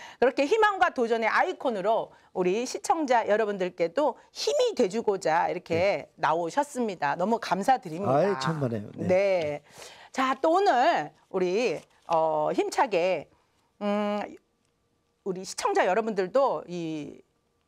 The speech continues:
Speaker 1: 많이 감동받으셨을 것 같아요.
Speaker 2: 네.
Speaker 1: 지금 방송을 시청하시고 계시는 분들께 또 한 말씀 메시지 한번 전해주시면 어떨까요?
Speaker 2: 아까 말씀드렸는데.
Speaker 1: 네, 그걸로 대신
Speaker 2: 네.
Speaker 1: 하도록 하고.
Speaker 2: 네.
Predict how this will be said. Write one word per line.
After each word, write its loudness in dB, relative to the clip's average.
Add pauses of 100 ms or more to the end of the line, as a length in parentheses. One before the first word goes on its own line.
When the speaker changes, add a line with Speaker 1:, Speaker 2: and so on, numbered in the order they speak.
Speaker 1:
많이 0
감동받으셨을 -2
것 -2
같아요. -2
Speaker 2:
네. -4
Speaker 1:
지금 0
방송을 -2
시청하시고 -2
계시는 -6
분들께 -2 (260)
또 -2
한 0
말씀 -2
메시지 -4
한번 -4
전해주시면 -6
어떨까요? -2
Speaker 2:
아까 2
말씀드렸는데. -6
Speaker 1:
네, 0
그걸로 0
대신 0
Speaker 2:
네. 0
Speaker 1:
하도록 0
하고. 2
Speaker 2:
네. -14